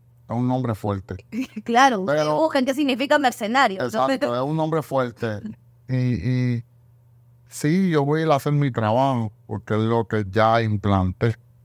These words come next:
Speaker 1: Pero ese personaje se queda ahí arriba, pues, cuando yo bajo la escalera, yo soy Rafi.
Speaker 2: Muchas gracias, Rafi, por esta entrevista. De verdad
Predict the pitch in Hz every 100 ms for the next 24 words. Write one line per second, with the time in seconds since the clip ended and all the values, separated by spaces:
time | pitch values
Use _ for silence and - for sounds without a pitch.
0 | _ _ _ _ _ _ _ _ _ _
1 | _ - - 104 104 - 110 110 135 120
2 | 135 123 131 139 127 107 104 117 113 110
3 | 92 104 107 110 127 123 113 104 101 98
4 | 92 95 98 107 104 104 - 110 123 123
5 | 104 110 101 87 104 - 65 _ _ -
6 | - - _ _ _ _ _ _ _ _
7 | _ _ _ 190 202 220 202 175 175 170
8 | 170 - - 160 - 165 151 143 156 -
9 | 143 156 160 165 180